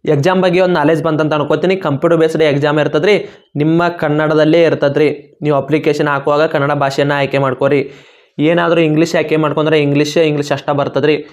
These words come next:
ನೀವೇನಾದ್ರೂ ಕನ್ನಡವನ್ನು ಆಯ್ಕೆ ಮಾಡ್ಕೊಂಡ್ರೆ ಕನ್ನಡ ಮತ್ತು ಇಂಗ್ಲೀಷ್ ಎರಡೂ ಕೂಡ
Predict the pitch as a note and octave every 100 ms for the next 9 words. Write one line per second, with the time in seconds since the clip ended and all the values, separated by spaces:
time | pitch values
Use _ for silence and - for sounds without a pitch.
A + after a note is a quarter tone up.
0 | _ E3 F3 F3 E3+ E3+ E3+ D3+ E3 F3
1 | E3+ E3 D#3+ E3 D#3+ D3 D3+ D3+ E3 D#3+
2 | D3+ D3+ D#3 D#3+ D#3+ D3+ D#3 D3+ D#3 D#3
3 | C3+ C#3 D3 D3